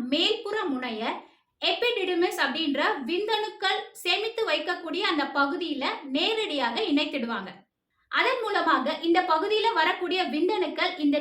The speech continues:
டியூப் மூலமாக பைபாஸ் பண்ணி நேரா செமன்ல வந்து கலந்துடும். இந்த மாதிரியான ரிவர்சல் ஆபரேஷன் அப்படின்றது ஒரு கஷ்டமான ப்ரொசீஜர். அதற்கு நிறைய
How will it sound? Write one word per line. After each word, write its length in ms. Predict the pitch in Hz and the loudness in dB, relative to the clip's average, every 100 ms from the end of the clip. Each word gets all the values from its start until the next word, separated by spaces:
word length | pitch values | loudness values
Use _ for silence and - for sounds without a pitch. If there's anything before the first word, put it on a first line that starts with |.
| - | -2
டியூப் 340 | - 440 453 | -2 -2 0
மூலமாக 500 | 320 320 294 285 359 | -2 0 2 2 2
பைபாஸ் 600 | 269 277 349 440 415 427 | 0 2 0 2 0 0
பண்ணி 340 | 294 269 339 254 | -2 -2 -2 0
நேரா 500 | 285 294 262 294 - | 2 4 4 0 -2
செமன்ல 480 | - 370 415 427 359 | -2 0 0 0 -2
வந்து 280 | 240 269 415 | -2 -4 -4
கலந்துடும். 500 | 285 254 240 202 151 - _ _ _ _ | -2 -2 -4 -6 -8 -14 _ _ _ _
இந்த 280 | 311 403 494 | 0 2 4
மாதிரியான 600 | 466 427 403 370 339 370 | 2 0 2 2 2 2
ரிவர்சல் 520 | 320 302 381 415 415 | 0 0 0 0 0
ஆபரேஷன் 520 | 277 311 349 339 - 330 | 0 -2 -2 -4 -4 -4
அப்படின்றது 480 | 285 320 294 302 | -2 -2 -2 -2
ஒரு 180 | 349 285 | -2 -2
கஷ்டமான 520 | 302 302 415 392 392 | -2 -6 -6 -4 -4
ப்ரொசீஜர். 640 | 381 277 277 320 302 269 277 | -2 -4 -4 -6 -4 -4 -2
அதற்கு 300 | 269 262 285 | -4 -6 -4
நிறைய 400 | 262 302 392 | -2 -2 -2